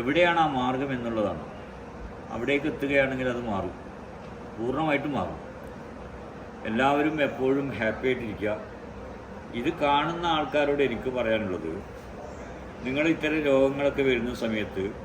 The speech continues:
ഏറ്റവും നല്ല ചികിത്സാ സംവിധാനം എവിടെയാണോ, അലോപ്പതിയിലൊക്കെ ഒരുപാട് നല്ല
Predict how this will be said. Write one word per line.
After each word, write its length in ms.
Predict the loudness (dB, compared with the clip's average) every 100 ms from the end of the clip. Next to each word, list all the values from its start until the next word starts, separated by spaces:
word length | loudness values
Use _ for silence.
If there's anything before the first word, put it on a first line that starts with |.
| -12 -12 -12 -12 -12 -12 -12 -12 -12 -8 -8
ഏറ്റവും 420 | 4 6 8 6 4
നല്ല 240 | 2 4 2 2
ചികിത്സാ 420 | 0 0 2 2 2 0
സംവിധാനം 560 | -4 -2 -2 -2 -2 0 0
എവിടെയാണോ, 520 | 0 0 0 0 -4 -8 -12 -12 -12 -14 -12 -12 -12 -12 -12 -12 -12 -8 -2
അലോപ്പതിയിലൊക്കെ 640 | 0 0 2 4 4 4 4
ഒരുപാട് 440 | 4 6 6 6 4 0
നല്ല 140 | 0